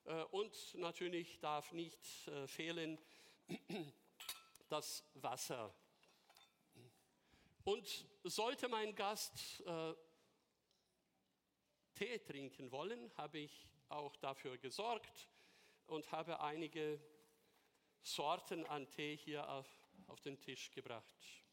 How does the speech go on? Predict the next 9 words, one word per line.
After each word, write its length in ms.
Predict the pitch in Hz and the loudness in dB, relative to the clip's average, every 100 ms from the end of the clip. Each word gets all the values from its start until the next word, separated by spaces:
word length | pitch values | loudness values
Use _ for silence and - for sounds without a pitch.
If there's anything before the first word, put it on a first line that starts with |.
| _ - - - - - - - - _ | _ -20 -20 -20 -20 -20 -20 -20 -20 _
<clears throat> 540 | - - 208 135 - - - - _ - _ _ _ _ - _ _ _ _ _ _ - - _ _ _ - - _ _ _ _ _ _ _ _ - | -10 -6 -6 -4 -8 -10 -4 -4 _ -20 _ _ _ _ -20 _ _ _ _ _ _ -20 -20 _ _ _ -14 -14 _ _ _ _ _ _ _ _ -16
So. 140 | - 107 _ _ _ - - - - - _ _ _ - 180 156 - _ | -16 -16 _ _ _ -20 -20 -20 -20 -20 _ _ _ -10 -8 -8 -12 _
Und 380 | 175 175 - - - | 0 2 -2 -4 0
nachdem 720 | 190 247 247 - 202 185 180 | 4 4 2 0 4 4 4
der 200 | 180 160 | 4 2
Tisch 400 | 233 240 - - | 2 0 0 0
so, 580 | - 180 170 170 165 - - - - - - | 2 2 4 4 4 0 -14 -14 -14 -16 -14
äh, 260 | 151 151 143 | -6 -4 -4
so 380 | - 151 143 | -2 -2 -2